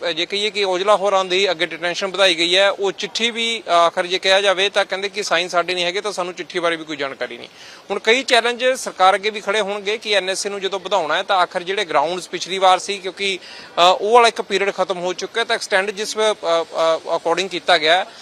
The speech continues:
ਤਾਂ ਉਹ ਜਿਹੜੇ ਦਾਅਵੇ ਨੇ ਕਿੱਥੇ ਕੁ ਤੱਕ ਦੇ ਸਹੀ ਨੇ? ਕਿਉਂਕਿ ਅੰਮ੍ਰਿਤਪਾਲ ਨੂੰ ਹਜੇ ਤੱਕ ਸੰਬੋਧਨ ਵੀ, ਅ, ਵਾਰਿਸ ਪੰਜਾਬ ਦੇ ਜਥੇਬੰਦੀ ਦੇ ਮੁਖੀ ਦੇ ਤੌਰ ਤੇ,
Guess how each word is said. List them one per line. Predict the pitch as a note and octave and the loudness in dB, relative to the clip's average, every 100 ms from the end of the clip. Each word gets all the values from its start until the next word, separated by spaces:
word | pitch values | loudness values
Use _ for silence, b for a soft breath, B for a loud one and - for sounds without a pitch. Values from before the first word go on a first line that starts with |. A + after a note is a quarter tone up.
| B | B
ਤਾਂ | G#3+ | 0
ਉਹ | A3 A3+ B3+ | 2 0 0
ਜਿਹੜੇ | C4 C4 | 2 2
ਦਾਅਵੇ | F#3 F#3 G3+ | 6 4 2
ਨੇ | A3 A#3+ | -4 -4
ਕਿੱਥੇ | G3 F#3+ | -4 -4
ਕੁ | G3 | -4
ਤੱਕ | G3 G3+ | -6 -4
ਦੇ | G3 | -4
ਸਹੀ | F3 G#3+ | 0 0
ਨੇ? | F#3+ C#3+ | 0 -6
ਕਿਉਂਕਿ | F3 G3+ | -4 -2
ਅੰਮ੍ਰਿਤਪਾਲ | G3 G#3+ - A3 A3 | -2 -4 4 4 4
ਨੂੰ | A#3 F#3+ | 0 -2
ਹਜੇ | E3 | -2
ਤੱਕ | G#3 A3 | -4 -4
ਸੰਬੋਧਨ | G3+ F3+ E3+ G3 A3 | -6 -6 -4 -4 -2
ਵੀ, | A3+ F3+ B B B - | -4 -4 B B B -2
ਅ, | D3+ | 4
ਵਾਰਿਸ | E3 F#3 | 4 4
ਪੰਜਾਬ | G#3 G#3 G3+ | 0 0 0
ਦੇ | G3 | -2
ਜਥੇਬੰਦੀ | F#3+ F#3+ F#3 F3+ | -4 -4 -6 -4
ਦੇ | E3+ | -4
ਮੁਖੀ | D#3 D3+ G3 | -4 -6 -4
ਦੇ | G3 G#3 | -2 0
ਤੌਰ | G3+ G3 | 0 -2
ਤੇ, | G3+ | -6